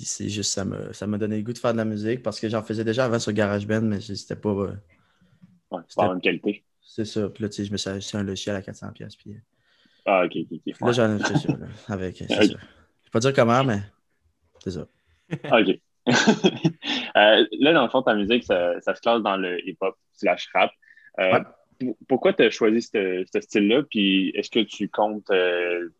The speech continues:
Speaker 2: dans le fond, essayer d'autres styles de musique éventuellement ?
Speaker 1: Ben, c'est, c'est drôle que tu me poses ça parce que pour vrai, le genre hip-hop rap, c'est rentré dans ma vie il y a comme deux, trois ans. Avant, là, j'écoutais du pop, euh, du, des, des, des,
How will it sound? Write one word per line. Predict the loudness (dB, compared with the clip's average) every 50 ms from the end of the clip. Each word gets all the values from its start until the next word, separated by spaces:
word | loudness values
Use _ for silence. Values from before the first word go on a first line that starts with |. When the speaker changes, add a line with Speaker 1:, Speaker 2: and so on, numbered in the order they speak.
| _ _ _
Speaker 2:
dans | 0 0 0
le | 2
fond, | 2 4 4 6 6
essayer | 4 2 2 4 4 4 4
d'autres | 4 4 2 2 -2
styles | 0 0 2 2
de | 2 0
musique | -2 -2 -2 -2 -4 -2
éventuellement ? | -2 -2 -2 -4 -4 -4 -4 -2 -2 -2 -4 -4 -8 -12 _ _ _ _ _ _
Speaker 1:
Ben, | 0 0 2
c'est, | 2 2 0 0 0 -2
c'est | 0 2
drôle | 4 4 4 4
que | 4
tu | 2 0
me | 2
poses | 4 2 2 2
ça | 0 -2 0
parce | 0 0 -2 0
que | -4 -4
pour | -4 -2 -4 -4
vrai, | -4 -4 -4 -4
le | -2 0 0 0 0 -2 -6 -14 _ _
genre | -14 -4 0 0 0 0 -2
hip-hop | -4 -4 -2 -4 -4
rap, | -4 -2 -2 -2 -2 -4
c'est | -6 -6 -6 -4
rentré | -4 -4 -6 -4 -6 -8 -6
dans | -4 -4 -4 -4
ma | -6 -8 -8
vie | -6 -6 -6 -4 -4
il | -4
y |
a | -4 -2
comme | -2 -4 -4 -4 -2
deux, | -4 -4 -6
trois | -6 -6 -8 -8 -6 -8 -10
ans. | -12 -14 -16 _ _ -20 -20 _ _ _
Avant, | -8 -6 -2 -2 0
là, | 0 0 0
j'écoutais | -2 -4 -8 -10 -6 -6 -6
du | -6 -6 -12
pop, | -10 _ 2 2 2 2 0 -4
euh, | -6 -4 -4 -4 -6 -8 -10 _ _ _ _ _ _ _ _ _ _ _ _
du, | -16 -14 -14 -14 -16 -18 -20 -20 _ _
des, | -10 -10
des, | -8 -10 -12
des, | -12 -14 -16 -18